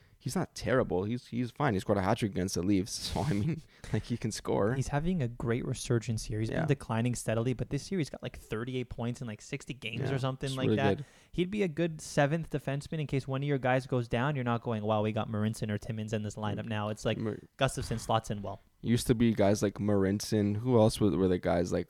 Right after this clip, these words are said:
Speaker 1: oh my gosh, I can't even remember who used to be.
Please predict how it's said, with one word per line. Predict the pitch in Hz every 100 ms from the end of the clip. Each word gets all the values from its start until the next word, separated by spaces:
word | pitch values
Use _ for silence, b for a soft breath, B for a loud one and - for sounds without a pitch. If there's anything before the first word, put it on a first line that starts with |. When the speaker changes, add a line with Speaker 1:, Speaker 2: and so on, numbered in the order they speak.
| -
Speaker 1:
oh | -
my | 69 71
gosh, | - 78 95
I |
can't | 98 104 107
even | 104 98
remember | 95 92 98 92 87 b b b b
who | 107 95
used | 90 95 -
to | 98
be. | 90 87